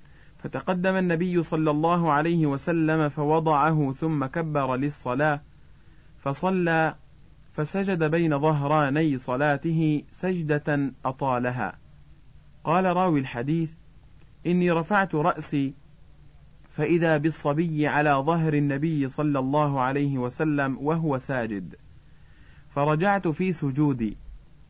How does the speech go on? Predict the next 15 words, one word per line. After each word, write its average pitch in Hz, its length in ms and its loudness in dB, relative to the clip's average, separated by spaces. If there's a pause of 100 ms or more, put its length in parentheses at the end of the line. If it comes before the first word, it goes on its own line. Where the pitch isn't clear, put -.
(280)
فلما 170 560 0
قضى 175 340 2
الرسول 151 520 0
صلى 143 300 0
الله 160 400 2
عليه 156 340 2
وسلم 139 640 0
الصلاة 151 680 2 (340)
قال 165 260 2
الناس: 135 600 -2 (480)
'يا 175 200 2
رسول 147 360 0
الله، 120 400 0 (960)
إنك 175 400 2
سجدت 170 540 -2